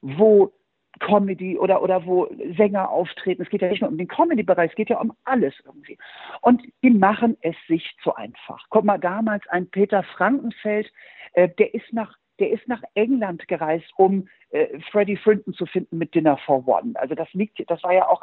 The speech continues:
glaub ich, eine, eine Geschichte von Frankenfeld. Den hat er, glaub ich, entdeckt. Die sind gereist, die sind nach Amerika gereist,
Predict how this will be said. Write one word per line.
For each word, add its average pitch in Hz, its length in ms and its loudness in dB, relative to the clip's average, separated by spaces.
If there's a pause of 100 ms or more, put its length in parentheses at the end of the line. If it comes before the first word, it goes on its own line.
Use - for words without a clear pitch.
glaub 185 200 4
ich, - 120 -4
eine, 196 280 -4
eine 185 160 -2
Geschichte - 360 -4
von 220 140 -6
Frankenfeld. 208 540 -4
Den 185 120 -4
hat 190 140 -6
er, 180 100 0
glaub 190 200 4
ich, - 160 -18
entdeckt. - 320 -2 (340)
Die 190 120 2
sind 240 260 2
gereist, 220 580 2 (160)
die 180 80 -2
sind 214 240 0
nach 226 140 4
Amerika 220 580 2
gereist, 143 400 -2